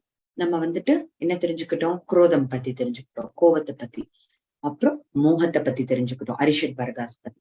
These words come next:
அதுக்கப்புறம் கடைசியா நம்ம இன்னைக்கு முக்தி, நம்ம மெயின் டார்கெட்டே இந்த ஜென்மத்துக்கு வந்திருக்கிறதே நம்ம எதுக்காக? எல்லாருமே முக்தியா அடையணும், எப்படியாவது அடையணும். அது எப்படி அடையிறதுன்னு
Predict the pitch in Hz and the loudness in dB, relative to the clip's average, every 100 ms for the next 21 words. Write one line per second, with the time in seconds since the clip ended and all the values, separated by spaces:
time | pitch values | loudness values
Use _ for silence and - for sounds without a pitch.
0 | _ - - 127 - 131 - 180 147 131 | _ -8 -6 -4 -6 -8 -4 -4 0 2
1 | 143 147 170 175 151 135 127 127 - - | 2 2 0 0 2 2 0 -2 -6 -18
2 | - _ - 156 160 165 _ 165 160 147 | -20 _ -8 -2 -2 -4 _ -2 0 0
3 | 131 135 131 143 - 139 139 165 214 226 | -2 -2 0 0 -2 -2 2 4 2 2
4 | 175 175 170 180 - 180 - 156 143 135 | 0 -2 -2 -4 0 2 2 -2 -2 0
5 | 139 151 175 - 151 151 175 185 175 165 | 0 0 0 -2 -2 0 0 0 2 2
6 | 185 190 165 151 170 180 147 139 - _ | 2 -4 -2 -2 -2 -2 0 -2 -4 _
7 | _ - 127 151 165 175 180 147 - _ | _ -6 -2 2 2 4 4 4 2 _
8 | - 147 147 - 196 269 143 139 135 131 | -6 -4 -2 2 4 4 4 4 4 2
9 | 127 - 127 - 185 185 226 226 156 151 | -2 -6 -4 0 2 4 4 4 4 2
10 | 147 - _ _ - - 233 170 180 _ | 0 -2 _ _ -8 -4 -4 -4 -6 _
11 | 392 339 185 151 151 139 127 143 | 0 0 2 0 0 0 0 0